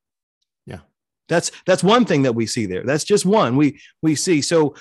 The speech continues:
Speaker 2: when we, when we see this, it shows just how much God hates sin. Well, then you get into a lot of questions, Brian, because then you wanna,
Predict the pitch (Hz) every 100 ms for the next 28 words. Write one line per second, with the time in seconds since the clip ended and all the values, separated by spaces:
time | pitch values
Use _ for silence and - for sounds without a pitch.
0 | - - 160 170 165 151 165 156 139 247
1 | 269 175 143 151 - - 202 180 135 123
2 | 185 202 156 160 170 165 156 151 120 143
3 | 143 123 - _ _ _ - 147 113 -
4 | - _ - - 160 113 - _ _ _
5 | _ _ _ _ _ _ 185 180 247 254
6 | 185 185 160 175 147 165 226 - 147 -
7 | 120 120 143 151 151 143 156 170 240 240
8 | 165 156 143